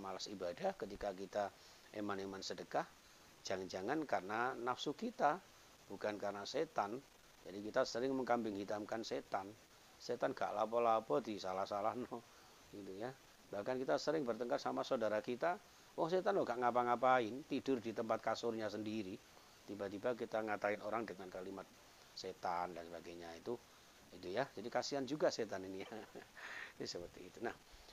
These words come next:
inilah, mitra muslim rahimakumullah. Jadi, eh, di bulan suci Ramadan yang mulia ini, tentu kita buka lebar-lebar kesempatan kita, ya, senyambang diberikan Allah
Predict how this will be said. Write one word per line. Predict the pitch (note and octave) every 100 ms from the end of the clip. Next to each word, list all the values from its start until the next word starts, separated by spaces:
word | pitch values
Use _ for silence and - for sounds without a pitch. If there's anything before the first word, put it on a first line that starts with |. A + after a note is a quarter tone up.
| -
inilah, | D3+ D#3
mitra | C3+ B2+
muslim | D3+ C#3+ C3
rahimakumullah. | A2 G#2 G#2 F#2+ F#2 F2+ A2 C3+ C#3 F#2+
Jadi, | F2 G2+ C3 D#3+ - - - - - -
eh, | - - - - - - -
di | G2
bulan | F#2+ B2 A#2
suci | G#2+ C#3+ C#3
Ramadan | A#2 A2 G#2 G2+ G2
yang | F#2
mulia | F#2 F#2 F#2
ini, | F#2+ A#2+ D3 F3 G#3 - - - - -
tentu | - F2+ A2+
kita | - - G2+ A2 A2+ A#2+ C3 C3+ - -
buka | A2 A2+ A#2 G2 G#2+
lebar-lebar | A2 G#2 G2 G2+ G2 G2+ G2+ G2 G2
kesempatan | - - F#2+ F2 F2+ F2+
kita, | G2+ F#2 G2+ G2+ G2+ G2+ G#2 G2+
ya, | G2+ B2 - - - -
senyambang | - - G2 F#2 F#2 G2
diberikan | F#2 F2+ F2+ - F2
Allah | F#2+ G#2+ A2 A2